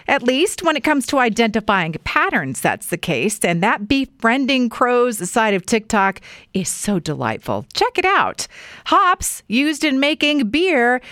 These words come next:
may help protect against Alzheimer's disease. Scientists found that chemicals extracted from the flowers can, in lab dishes, inhibit the clumping of proteins associated with A D. Sleep tourism? That's a thing? Yep.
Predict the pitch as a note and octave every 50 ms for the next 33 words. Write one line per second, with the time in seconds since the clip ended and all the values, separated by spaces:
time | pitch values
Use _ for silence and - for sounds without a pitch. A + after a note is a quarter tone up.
0 | - - - F#3+ A3 A#3 A#3+ A3 G3 A#3 A#3+ B3+ - - A3 G#3 G#3 - B3+ B3
1 | - - G#3+ F#3+ - G#3+ G#3 G#3 G#3+ - - - - - F#3+ A3 D4+ F4 - -
2 | C4 B3 A3 F#3 E3+ F3 D#3+ - - G3 E3 - F#3 D#3 C3 C3 C#3 F#3 A3+ -
3 | - - E3+ G3 C#4+ E4+ - - A4+ A4 - - F#4 F#4+ F#4 D#4+ A#3+ - C4+ C#4+
4 | C#4+ D4 - C#4+ C#4+ - G#3+ - - - A#3+ A3+ A#3 A3+ - A#3 G#3+ - G#3+ F#3
5 | E3 C3 - - - G3 A#3 C#4 D4+ D4 A#3 D#3+ C#3 D3 D3 - - A#3+ A3 G#3
6 | G3 G3 G3+ G#3 - - A#3+ C4 D#4+ F4 F4 E4 D#4 D#4 D#4+ E4+ F4 C#4 G3+ E3
7 | E3 D3 C3 - - E3 E3 F#3+ F#3+ - - - - - - - - - F#3 G3
8 | F#3 E3+ A3+ A#3+ A3 B3 A3+ - F#3+ - - A3+ G#3+ G#3 G#3+ G#3 F#3 E3 D#3 -
9 | - - A3+ A#3 B3+ - - G3 F3 F3 D3 - E3 - - - E4 F4+ - -
10 | - D#3 B2+ B2 A2 A#2+ - - C3+ C3 - C#3 B2 C3 C3 C#3 C#3+ A#2+ G#2 G2
11 | F#2+ - _ - - - - - - - - - - A#3+ C4+ E4 E4 - - F4
12 | E4+ E4+ E4+ F4+ F#4+ F4 G4+ G#4 A4 A4 A#4 A4+ _ _ _ _ - - D#3 D3
13 | G3 A3+ - - G#4 G4+ - A#4 A#4+ B4 B4+ B4+ B4+ C5 C5 - _ _ _ _
14 | - - - A#2 B2 C3 D#3+ C4+ F4+ _